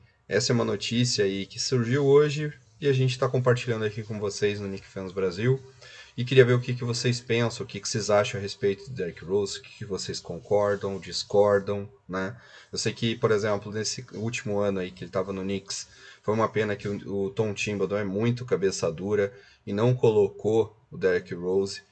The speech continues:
em diversos jogos aí que talvez ele poderia, né? Teve um jogo contra o Miami que eu fiquei revoltadíssimo, que ele poderia ter colocado, sim, o Derrick Rose no jogo. Mas vocês sabem o histórico, né,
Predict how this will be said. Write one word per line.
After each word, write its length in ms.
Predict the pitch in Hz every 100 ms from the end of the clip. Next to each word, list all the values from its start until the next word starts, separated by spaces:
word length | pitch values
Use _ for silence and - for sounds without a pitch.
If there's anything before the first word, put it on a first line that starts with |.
| _
em 120 | 104
diversos 440 | 98 95 104 - 92
jogos 340 | 95 95 87
aí 100 | 90
que 80 | -
talvez 360 | 98 85 101 98
ele 120 | 95
poderia, 720 | - 98 98 90 107 113 113 120 - _ _ _
né? 300 | 85 95 101 - - -
Teve 220 | - 110 123
um 80 |
jogo 440 | 101 107 117 110 98
contra 400 | - 104 107 113
o 40 |
Miami 420 | 95 92 101 98
que 100 | 92
eu 60 | 101
fiquei 240 | - 104
revoltadíssimo, 960 | 101 98 107 127 123 98 87 107 - 104
que 140 | 95 98
ele 80 |
poderia 480 | - 113 110 98 113
ter 140 | 117 -
colocado, 580 | 95 98 - 95 95
sim, 500 | - - - 104 127 - -
o 60 | 95
Derrick 320 | 90 87 90
Rose 300 | 90 95 95
no 120 | 87
jogo. 480 | 85 104 107 110 110 - _ - - - - - - - - _ -
Mas 140 | 156
vocês 280 | 151 - 139
sabem 340 | 131 117 117
o 80 | 117
histórico, 680 | 110 - - 98 87 - 87
né, 260 | 80 85